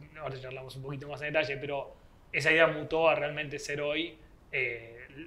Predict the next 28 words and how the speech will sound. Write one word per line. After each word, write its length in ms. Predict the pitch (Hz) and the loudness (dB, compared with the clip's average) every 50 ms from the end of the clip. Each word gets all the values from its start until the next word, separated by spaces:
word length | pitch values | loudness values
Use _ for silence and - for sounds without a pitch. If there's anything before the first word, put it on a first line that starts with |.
| - - | -12 -8
la 120 | 127 127 | -6 -6
academia 540 | 123 - 139 135 139 143 151 151 151 151 147 | -4 0 0 2 2 2 0 -2 -2 -4 -6
de 60 | 143 131 | -6 -6
tecnología 520 | - 143 135 131 131 123 - 151 151 147 | -8 -10 -10 -10 -12 -10 -4 -2 -2 -2
experta 460 | 143 - - - - 143 143 139 143 | -2 -4 -6 -6 -4 -4 -4 -4 -6
en 60 | 135 | -8
empleabilidad 520 | 135 131 127 127 127 127 131 139 151 151 147 | -10 -10 -12 -10 -10 -8 -6 -4 -4 -4 -4
más 200 | 139 127 - 143 | -4 -8 -10 -12
importante 520 | 135 127 131 131 131 135 139 139 135 135 | -14 -14 -14 -14 -12 -12 -12 -10 -10 -10
de 60 | 131 | -10
la 100 | 131 127 | -10 -10
región, 480 | 127 135 - - 165 165 175 185 196 190 - - - - - - - | -10 -10 -6 -2 0 0 0 -2 -6 -12 -18 -20 -20 -20 -20 -20 -16
donde 160 | 131 131 127 | -12 -10 -10
lo 100 | 123 123 | -10 -10
que 80 | 127 123 | -10 -10
hicimos 540 | - - 147 143 143 143 131 - - - - - - - - - - - | -10 -10 -8 -8 -8 -8 -10 -10 -12 -16 -18 -20 -20 -20 -20 -20 -20 -18
fue, 640 | - - 147 143 147 147 147 147 147 - - - - - - - _ - | -10 -6 -2 0 2 2 2 2 -2 -8 -16 -20 -20 -20 -20 -20 _ -14
eh, 240 | 127 123 120 117 - - - | -12 -12 -12 -14 -18 -8 -2
casi 240 | - 151 - 165 143 | -2 -2 0 0 -2
que 80 | 143 | -2
armar 260 | 131 147 156 151 147 | -2 -2 -2 -2 0
cuatro 340 | - 165 160 156 - 156 143 | 4 4 4 4 4 0 -4
compañías 600 | 147 139 135 123 135 135 139 151 156 147 139 - 139 | -6 -8 -8 -6 -6 -6 -4 -2 -2 -4 -4 -4 -6
en 100 | 139 151 | -6 -6
una, 400 | 160 165 165 165 170 165 - - | -6 -4 0 2 2 2 2 0
porque 480 | 135 127 120 - - 131 123 120 - - - - - - - - - - - - - _ - - - | -6 -12 -12 -12 -12 -12 -12 -12 -14 -18 -20 -20 -20 -20 -20 -20 -20 -20 -20 -20 -20 _ -20 -12 -6
no 180 | 151 160 160 | -2 0 0
solo 400 | 147 - 160 156 156 151 147 147 | 2 2 0 0 0 -2 -4 -8